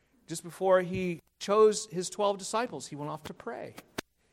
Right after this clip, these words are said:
He went, he'd get up early in the morning, and he would go, uh, and pray. He, he was modeling. Remember, it is God who causes the growth. It's, it's true, isn't it? You can't make your child grow. Like I was talking about the plant,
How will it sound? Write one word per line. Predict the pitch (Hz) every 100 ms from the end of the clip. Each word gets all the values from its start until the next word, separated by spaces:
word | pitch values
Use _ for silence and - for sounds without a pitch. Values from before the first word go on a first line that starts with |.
| _
He | 151
went, | 156 156 143
he'd | 156 151
get | 170
up | 170
early | - 185 202
in | 202
the |
morning, | 196 202 214 139
and | 131
he | 147
would | 147
go, | 147 156 156 160 175
uh, | 151 165
and | 165
pray. | - 190 135
He, | 151 151 -
he | 147
was | 156 147 147 _ _
modeling. | 156 190 170 117 - _ _ _ _ _ _ _ _ - _ _ _ _ _ _ _
Remember, | 165 180 247 220
it | 160 175
is | 165
God | - 180 208
who | 175
causes | - 165 143 143 147
the |
growth. | 160 208 160 113 - _ _ _ _ _ _ _ _ _ _ _ _ _ _ -
It's, | 135 - -
it's | 151 -
true, | - 311 175
isn't | 180 147
it? | 147
You | 208
can't | - 214
make | 180 180
your | 180
child | 190 170 180
grow. | 214 277
Like | 135 139
I |
was | 160 147
talking | 175 180
about | 175 160
the |
plant, | 151 - 202